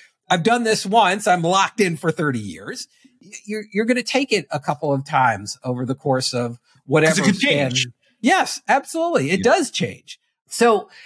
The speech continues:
Speaker 1: so as advisors, as we're thinking about it, making sure that our approach is, "Okay, who is this person
Speaker 2: Mm-hmm.
Speaker 1: and what are their preferences? And then what am I doing to connect with those preferences?" You've talked about it a number of times.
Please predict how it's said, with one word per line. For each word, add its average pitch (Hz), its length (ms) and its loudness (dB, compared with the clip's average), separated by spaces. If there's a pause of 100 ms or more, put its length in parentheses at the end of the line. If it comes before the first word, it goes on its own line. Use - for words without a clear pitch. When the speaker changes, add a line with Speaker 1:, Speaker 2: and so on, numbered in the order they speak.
(180)
Speaker 1:
so - 440 0
as 285 300 2
advisors, 247 580 -4
as 190 160 -6
we're 180 140 -8
thinking 277 600 -4
about 135 380 2
it, 139 140 -8
making 226 400 -2
sure 202 760 -2 (260)
that 170 180 2
our 156 140 2
approach 226 560 -2
is, 175 480 -2
"Okay, 185 420 -6 (340)
who 269 160 -2
is 247 240 -2
this 196 220 -2
person 180 600 -2
Speaker 2:
Mm-hmm. - 180 -20
Speaker 1:
and 156 360 0 (280)
what 185 200 2
are 247 120 4
their 196 260 0
preferences? 151 1000 -2 (100)
And 160 200 0
then 170 300 -2
what 190 180 0
am 226 200 -2
I 247 300 0
doing 165 420 -2
to - 100 -8
connect 185 560 -2
with 165 160 -6
those 147 220 -6
preferences?" 143 560 -2
You've 165 160 -8
talked 262 280 0
about 180 260 2
it 151 80 0
a 139 40 0
number 151 340 2
of 120 120 -10
times. 113 440 -8